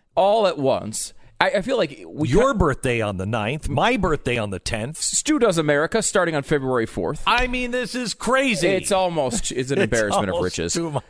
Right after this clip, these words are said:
Speaker 1: It's funny, though, because every single day I feel like I come in and I'm just like, "Gosh, this news cycle is out of control." And I realize that I'm saying that compared to, like, yesterday, which I also said it was out of
Speaker 2: <laughs>
Speaker 1: control,
Speaker 2: I've
Speaker 1: and the
Speaker 2: been
Speaker 1: day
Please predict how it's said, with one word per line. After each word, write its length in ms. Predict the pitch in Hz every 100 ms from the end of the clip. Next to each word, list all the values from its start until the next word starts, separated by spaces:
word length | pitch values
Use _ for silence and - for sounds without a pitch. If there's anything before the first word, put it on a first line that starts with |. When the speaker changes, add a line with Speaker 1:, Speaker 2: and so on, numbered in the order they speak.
| - -
Speaker 1:
It's 340 | - 165 196 -
funny, 200 | 277 269
though, 100 | 175
because 280 | 156 151 139
every 400 | 147 156 185 214
single 520 | 190 165 156 151 147
day 520 | 127 117 76 65 - - _ -
I 120 | 98
feel 240 | - 110
like 160 | 95 87
I 100 | 85
come 240 | 98 95
in 60 | 92
and 80 | 85
I'm 60 |
just 100 | 76
like, 140 | 73 -
"Gosh, 260 | 95 104 -
this 180 | 127 -
news 220 | 160 160
cycle 260 | 98 87 82
is 100 | -
out 180 | - 110 -
of 80 | -
control." 680 | 85 - 120 147 98 - - - _ _ -
And 220 | 147 143 -
I 60 | 139
realize 400 | 143 240 185 131
that 100 | 131
I'm 140 | 123
saying 380 | - - 175 202
that 120 | 123
compared 480 | - 131 120 180 190
to, 80 | 131
like, 140 | 113 110
yesterday, 680 | 117 208 - 233 151 92
which 200 | 110 139
I 60 | 160 -
also 380 | 180 226 180 147
said 200 | 131 101
it 80 |
was 140 | 82 101
out 160 | 90
of 60 | 139
Speaker 2:
<laughs> 0 |
Speaker 1:
control, 420 | 98 - 101 90
Speaker 2:
I've 60 | 123
Speaker 1:
and 80 | 143
the 60 |
Speaker 2:
been 60 |
Speaker 1:
day 40 | 160